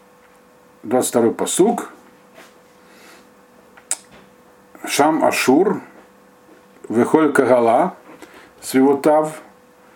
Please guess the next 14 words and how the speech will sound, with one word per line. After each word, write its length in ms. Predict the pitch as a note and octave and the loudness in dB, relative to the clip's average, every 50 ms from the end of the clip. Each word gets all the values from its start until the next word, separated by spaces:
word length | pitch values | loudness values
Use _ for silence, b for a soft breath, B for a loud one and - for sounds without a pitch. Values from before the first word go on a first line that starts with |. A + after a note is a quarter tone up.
| b b b b - | b b b b -6
э, 640 | A2+ A2 A2 A2 G#2+ G#2+ G#2+ G#2+ G#2+ G#2 G#2 G2+ - | -4 -2 0 0 0 0 0 0 0 0 0 0 -2
Кивро-, 380 | - B2 A#2 B2 C3+ C3+ - | -2 0 2 2 2 0 0
Свивотав 400 | - C3+ C3+ B2 - E3+ E3 - | 0 0 0 2 2 0 0 2
Кивротав. 460 | - D3+ C#3 C#3+ C3+ C3 - - - - - - - _ _ _ _ B B B B B B B B B B B B B B B | 2 2 2 2 0 0 -2 -4 -4 -6 -14 -20 -20 _ _ _ _ B B B B B B B B B B B B B B B
Кулам 400 | - - B2 B2 C3+ D#3+ F3+ F3 | -4 0 2 2 2 2 2 0
Халилим 600 | - - C3+ B2+ B2+ B2+ B2 B2+ D3 F3+ G3+ F3+ B2+ | 0 2 2 2 4 4 4 4 4 4 4 2 2
Ганофлим 560 | A2 A#2 A#2 A#2 A2 - - B2+ C#3+ C3+ A2 | 2 2 2 0 0 -2 0 2 2 2 2
Бехерев». 500 | A2 - - F2+ E2 - - - - - - - _ _ _ _ _ B B B B B B B B B B B B B B B B | 0 -2 -6 -8 -8 -8 -10 -12 -16 -20 -20 -20 _ _ _ _ _ B B B B B B B B B B B B B B B B
А 120 | G#2+ A2+ | -6 -4
кто 160 | - - G3+ | 2 2 2
там 180 | G3 E3 C3+ B2+ | 2 2 0 0
вот 120 | A2 - | 0 0
находится 480 | A#2+ C3 - D3+ C3 G#2+ G2 F2+ - G2+ | 0 0 2 0 0 0 0 -4 -4 -4
внизу? 260 | F#2+ G#2 G#2 F2+ E2+ | -2 -2 -2 -2 -2